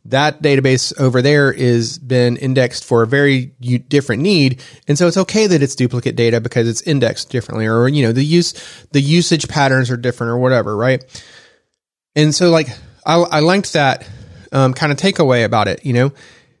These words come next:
And so it kinda, like, made me think that, like, we really maybe should get into this mindset of, like,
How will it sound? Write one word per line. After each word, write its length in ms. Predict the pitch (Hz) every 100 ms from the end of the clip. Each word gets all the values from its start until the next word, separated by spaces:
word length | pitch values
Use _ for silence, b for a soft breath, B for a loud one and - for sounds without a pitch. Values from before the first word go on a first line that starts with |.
| _
And 560 | 143 147 143 139 131 131 _ _ _ _ _ _ _ _ _ _ _
so 340 | - - 180 156
it 120 | 165
kinda, 220 | 175 190
like, 260 | 185 160 - _ 247 233 - -
made 220 | 165 180
me 80 | 165
think 240 | 147 202
that, 160 | - 147
like, 220 | 147 131 - _
we 160 | 156
really 720 | 175 185 254 233 180 160 147 _ _ _ _
maybe 460 | 147 185 190 170
should 320 | 143 - 190 147
get 140 | 156
into 200 | 147 139
this 220 | 131 131
mindset 520 | 135 139 165 175 135
of, 140 | 127 120
like, 360 | 127 117 113